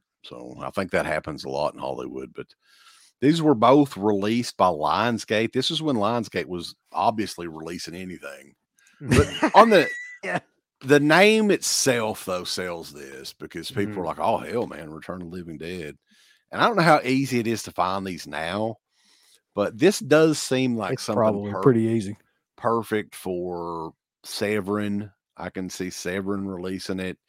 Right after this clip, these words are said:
Speaker 1: Terrorvision, maybe Vinegar Syndrome would release them.
Speaker 2: Well, I mean, honestly, eh,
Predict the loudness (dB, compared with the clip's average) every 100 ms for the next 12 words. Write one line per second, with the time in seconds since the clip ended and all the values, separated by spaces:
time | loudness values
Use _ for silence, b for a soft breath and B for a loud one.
0 | _ _ _ _ _ _ _ -6 2 4
1 | 4 4 2 0 -2 -4 -4 -8 -10 _
2 | _ _ -4 0 0 0 0 0 -2 -4
3 | -4 -2 -2 -4 -4 -4 -6 -6 -2 0
4 | 8 10 12 10 8 0 _ _ _ _
5 | _ -20 4 8 10 8 8 6 8 8
6 | 6 4 4 4 4 0 -4 -10 -10